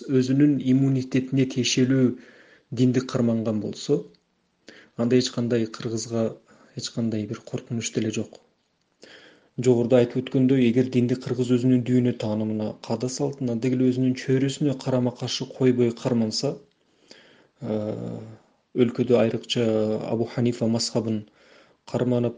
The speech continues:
э, кыргыз өзүнүн, э, илимдүүлөрүн, өзүнүн аалымдарын угуп, э, өзүнүн баягы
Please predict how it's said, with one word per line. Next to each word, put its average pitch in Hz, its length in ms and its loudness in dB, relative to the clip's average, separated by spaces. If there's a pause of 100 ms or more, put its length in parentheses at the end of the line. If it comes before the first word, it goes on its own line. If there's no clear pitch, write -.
(140)
э, 107 220 -8 (260)
кыргыз 117 320 -2 (120)
өзүнүн, 113 340 0 (240)
э, 107 160 -10 (1400)
илимдүүлөрүн, 117 920 0 (100)
өзүнүн 113 320 -2
аалымдарын 113 640 0
угуп, 120 300 0 (680)
э, 120 80 -12 (840)
өзүнүн 113 460 -2
баягы 110 440 -2